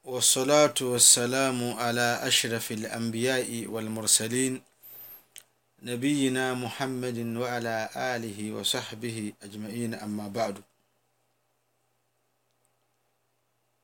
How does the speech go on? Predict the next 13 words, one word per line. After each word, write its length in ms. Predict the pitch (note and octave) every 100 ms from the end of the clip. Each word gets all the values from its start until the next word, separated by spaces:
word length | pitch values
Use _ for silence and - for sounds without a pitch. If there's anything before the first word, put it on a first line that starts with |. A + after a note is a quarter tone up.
| _ _ _ _ _ _ _ _
السلام 540 | A#2 - C3 C#3+ C3+
عليكم 600 | B2+ A2 B2+ B2 - A#2+
ورحمة 460 | A2+ A#2+ A#2+ A#2 G#2+
الله 380 | G#2+ G#2+ A#2+ A2+
وبركاته. 760 | G#2 G#2+ G2+ A#2+ A2 G#2+ F#2+ F2+ _ _ _ _ _ _ _ _ _ _ _ _ _ _ _ -
فموضوعنا 840 | B2+ C3 C3+ D3+ C#3 C3+ C3+ C3+
في 220 | A#2 B2+
هذا 240 | A#2+ C3 B2
اللقاء 440 | A#2+ A2 - B2+
هو 340 | A#2+ B2+ B2 A#2+ _ _ _ _ _ _ _ _ _ _ _ _
النهي 600 | B2+ B2 C3+ D3+ C#3+ B2+
عن 140 | A#2+ B2
الحلف 600 | A#2+ A2+ C#3 C3+ -